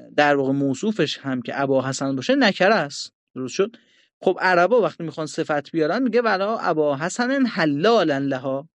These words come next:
درست شد؟ که حلالا رو به عنوان، به صورت نکره میارن.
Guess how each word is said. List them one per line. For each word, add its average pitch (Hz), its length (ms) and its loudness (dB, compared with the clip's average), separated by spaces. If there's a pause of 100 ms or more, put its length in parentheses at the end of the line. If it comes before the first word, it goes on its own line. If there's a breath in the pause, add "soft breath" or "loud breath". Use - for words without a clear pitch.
(580)
درست 127 220 -6
شد؟ 202 220 0 (460)
که 233 200 4
حلالا 160 640 0
رو 226 120 2
به 202 80 0
عنوان، 156 280 -4
به 156 80 -6
صورت 151 260 -4
نکره 160 440 0
میارن. 135 300 -6